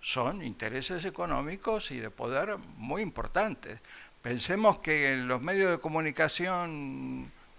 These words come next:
españoles, ya que el embajador tocó el tema de, de Grupo Prisa, pero podemos hablar de Grupo Planeta, podemos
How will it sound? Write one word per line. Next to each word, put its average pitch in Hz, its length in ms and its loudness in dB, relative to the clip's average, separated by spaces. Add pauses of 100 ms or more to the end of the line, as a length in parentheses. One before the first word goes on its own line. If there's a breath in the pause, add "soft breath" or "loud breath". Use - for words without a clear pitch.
(160)
españoles, 175 760 6
ya 139 160 6
que 127 80 0
el 123 80 2
embajador 123 680 0
tocó 127 340 -4
el 123 160 -4
tema 131 360 -2
de, 107 220 -10 (100)
de 98 120 -10
Grupo 120 640 -4
Prisa, 185 460 0
pero - 180 -6
podemos 117 360 -2
hablar 120 260 0
de 117 100 0
Grupo 123 360 -2
Planeta, 190 500 -2
podemos 117 420 -8